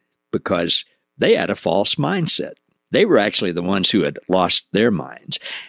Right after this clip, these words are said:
And, you know, many times what we think is true is false. It's just the opposite of what's really true in God's kingdom.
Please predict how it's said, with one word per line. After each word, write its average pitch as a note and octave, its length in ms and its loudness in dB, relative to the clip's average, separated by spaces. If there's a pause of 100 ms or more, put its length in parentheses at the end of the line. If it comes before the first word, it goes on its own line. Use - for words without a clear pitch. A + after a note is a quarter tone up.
And, G#2 160 2
you D3+ 60 6
know, F3+ 140 4
many A3 200 6
times B2+ 460 -2
what G#2+ 180 2
we C3+ 260 4
think B2+ 280 0
is G#2 160 0
true B2+ 460 0 (340)
is E2+ 400 2 (180)
false. - 600 -2
It's - 140 -2
just - 260 2
the A#2+ 160 4
opposite A2 500 -2
of F2 80 -8
what's F#2 300 -2
really A2+ 360 2
true E2 480 -2 (400)
in F#2 260 -2
God's F#2 500 -2
kingdom. E2+ 560 -4